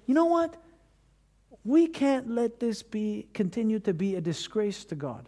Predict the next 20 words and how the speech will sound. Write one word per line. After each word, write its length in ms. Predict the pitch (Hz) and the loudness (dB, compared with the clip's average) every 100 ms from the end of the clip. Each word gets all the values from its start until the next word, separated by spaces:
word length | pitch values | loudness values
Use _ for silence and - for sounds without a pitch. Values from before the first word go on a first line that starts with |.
| - | -8
you 100 | 151 | -4
know? 160 | 202 262 - _ _ _ _ _ _ _ _ _ - | -4 -6 -12 _ _ _ _ _ _ _ _ _ -4
No, 440 | 220 311 302 110 - _ - | 0 0 0 -8 -14 _ -4
we 100 | 208 | 2
need 160 | 240 220 | 2 2
to 160 | 185 - - _ 139 | 0 -2 -20 _ 0
do 160 | 254 | 0
something. 360 | 254 214 143 143 | 2 -2 -2 -2
We 80 | 190 | -2
need 160 | 214 | -2
to 80 | 151 | -6
change 400 | - - 240 247 | -10 -2 0 0
something. 400 | - 196 139 110 - - - - | 0 -4 -4 -8 -10 -20 -20 -4
We 100 | 185 | 4
need 160 | 220 - | 4 4
to, 180 | 208 - - - - | 2 0 -8 -16 0
we 140 | 190 | 4
need 160 | 214 175 | 4 4
to 180 | 202 170 - - - - 143 | 2 2 -6 -14 -14 -12 -4
make 800 | 143 151 208 294 302 - - | 2 6 8 8 4 -2 -14